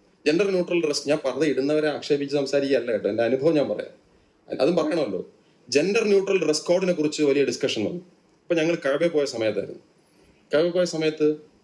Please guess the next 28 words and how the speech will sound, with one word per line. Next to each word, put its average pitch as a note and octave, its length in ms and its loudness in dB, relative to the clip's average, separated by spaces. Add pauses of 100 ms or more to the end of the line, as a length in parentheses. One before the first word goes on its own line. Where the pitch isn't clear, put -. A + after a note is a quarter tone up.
(480)
ഈ - 20 -6
വരുന്ന D3+ 280 2
ഒരു D3+ 120 2
പുരോഹിതൻ D3 420 0
പറയുന്നുണ്ട്, A#2 340 0
"ഇതാണ് D3+ 220 2
വിശിഷ്ടമായ B2 560 -2
വസ്ത്രം, G#2 400 -8 (300)
ഇത് D3+ 140 4
ധരിച്ചാലേ C#3 400 2
സ്വർഗത്തിലേക്ക് B2 520 -2
പോകാൻ G2+ 220 -2
പറ്റൂ." F#2+ 240 -10 (960)
കുറെ E3 240 2
എണ്ണം D#3+ 180 -2
നാട്ടിൽ C#3+ 280 0
അവിടെ C3 220 2
കേരളത്തിൽ C#3+ 300 2
കിടപ്പുണ്ട്, G#2 380 2
അവിടെ G#2 160 0
ജെൻഡർ C#3+ 340 4
ന്യൂട്രൽ B2 400 -2
എന്ന് G#2+ 120 -4
പറഞ്ഞിട്ട്. - 400 -16 (880)
അപ്പൊ E3+ 220 2
ഇങ്ങനെ E3+ 200 2 (100)
കേറുമ്പോ C#3+ 480 2 (280)
എന്റെ D#3 320 2